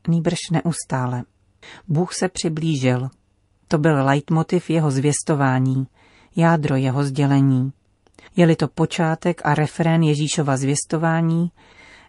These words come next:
nemůže nebýt konstantou křesťanského života. Dříve než cokoliv jiného je třeba věřit a hlásat, že se nám Bůh přiblížil. Byli jsme omilostněni a zahrnuti milosrdenstvím.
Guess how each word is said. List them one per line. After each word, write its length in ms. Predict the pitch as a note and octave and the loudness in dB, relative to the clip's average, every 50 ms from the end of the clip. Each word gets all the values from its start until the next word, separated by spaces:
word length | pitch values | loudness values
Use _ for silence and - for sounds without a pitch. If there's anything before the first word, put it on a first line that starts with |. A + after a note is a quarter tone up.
| _ - | _ 0
nemůže 400 | F#3+ F#3+ G3 G3 F#3+ E3+ F#3 F3 | 2 4 4 4 4 4 4 4
nebýt 320 | F3 F3 E3 F#3 F3+ - | 2 2 2 0 -2 -4
konstantou 720 | - - F3+ E3+ D#3+ - - - F3 F3 F3 - F3+ F3+ | -4 -2 0 0 0 0 -2 -2 -2 -2 0 0 0 0
křesťanského 800 | E3+ - - E3 - - F3 E3+ E3+ - - - E3+ E3 E3 E3+ | 0 0 -2 -2 -2 -2 -2 -2 -2 -2 -2 -4 -4 -2 -2 -2
života. 520 | D#3+ D#3 D3+ C#3+ D3 C#3+ - - C3+ C3+ F3 - _ _ _ _ - _ _ _ _ _ _ - | 0 0 0 0 -2 -4 -4 -4 -6 -6 -8 -12 _ _ _ _ -20 _ _ _ _ _ _ -4
Dříve 520 | F3 F3 E3 F3+ F3 E3+ E3+ F#3 F3+ F#3 | -2 0 2 2 2 2 2 2 2 4
než 160 | F3 D#3 C#3+ - - - | 4 4 2 0 -2 -6
cokoliv 420 | - F#3 F3+ - F#3 F3+ E3 C#3+ | -4 -6 -4 -2 0 0 2 2
jiného 560 | C#3 D3+ D3+ D3+ D#3 D#3+ E3 E3 D3+ D#3+ F#3 | 2 2 2 2 2 0 0 0 0 0 0
je 140 | F#3+ F#3 F3+ | 0 0 -2
třeba 340 | - - - F3+ F3 F3+ E3+ | -2 -4 -4 -2 0 0 0
věřit 420 | D3 D3 D3 D#3 D3+ F#3 F3+ - - | 2 2 0 0 0 0 -2 -2 -2
a 60 | D#3+ | -2
hlásat, 520 | C3 C#3+ C#3+ C#3+ D3 D3+ - - F3+ F3 | 0 0 0 0 -2 -2 -4 -4 -4 -2
že 160 | E3+ D#3+ F3+ E3+ - | -2 -2 -2 -2 0
se 80 | - F#3 | 0 2
nám 340 | F3 D#3+ C#3+ C#3 C#3 C3 | 2 2 2 2 0 0
Bůh 280 | B2+ D#3 E3+ E3+ - - | -2 -4 -4 -6 -6 -8
přiblížil. 760 | - - - E3+ D#3 E3+ F3+ F3 E3 C#3+ C#3 C#3+ C3 B2+ B2+ C3 - _ _ _ - _ _ - - - _ _ - | -6 -4 -4 -4 -2 -2 -2 0 0 0 0 0 0 0 -2 -4 -8 _ _ _ -20 _ _ -20 -20 -20 _ _ -2
Byli 200 | E3+ E3 D#3 D#3+ | 0 2 2 2
jsme 300 | D3+ - - D3 C3+ C3+ - | 0 -2 -2 -2 -2 0 2
omilostněni 920 | E3 E3 E3+ F3 E3+ F3 F3 - - - - E3+ F3 F3 F3+ F3+ F3+ F3+ - - | 4 4 4 4 4 2 0 -4 -4 -2 0 2 4 4 4 2 2 0 -2 -2
a 80 | E3+ E3+ | 0 0
zahrnuti 560 | D3+ D3+ D3 D3 D3+ E3 E3 D#3+ - - E3 | 2 2 2 2 2 2 0 0 0 0 2
milosrdenstvím. 1120 | D#3+ D3+ D3 D3 C#3 - - C3+ C#3+ C3+ C3 C3+ - - - D#3 C#3+ C3 B2+ B2+ C3 C#3 | 2 2 2 0 -2 -4 -4 -4 -2 0 0 -2 -2 -6 -4 -2 0 0 0 0 -2 -6